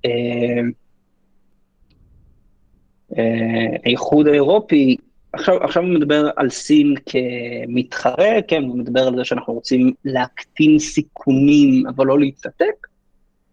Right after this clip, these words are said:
וכאילו, הם, הם עדיין מנסים להשלים ול-, ולנסות להבין איפה הם נמצאים בעולם הזה של, אה, גם תחרות יותר גדולה בין סין לבין ארצות הברית, וגם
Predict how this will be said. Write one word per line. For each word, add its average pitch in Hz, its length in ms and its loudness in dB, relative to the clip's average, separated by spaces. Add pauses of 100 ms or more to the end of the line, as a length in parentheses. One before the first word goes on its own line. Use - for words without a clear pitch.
(400)
וכאילו, 214 340 0
הם, 226 140 0
הם 226 200 0
עדיין 214 260 0
מנסים 202 280 0
להשלים 165 380 2
ול-, 143 240 2 (140)
ולנסות 139 380 0 (160)
להבין 139 280 2
איפה 139 160 -4
הם 135 60 0
נמצאים 135 360 0
בעולם 135 500 0 (220)
הזה 135 300 -4
של, 123 500 -2 (260)
אה, 120 440 -8 (760)
גם 147 180 0
תחרות 143 340 -2
יותר 135 220 0
גדולה 127 300 0
בין 127 240 0
סין 127 200 0
לבין 123 220 -2
ארצות - 240 -8
הברית, 233 220 2
וגם 170 240 0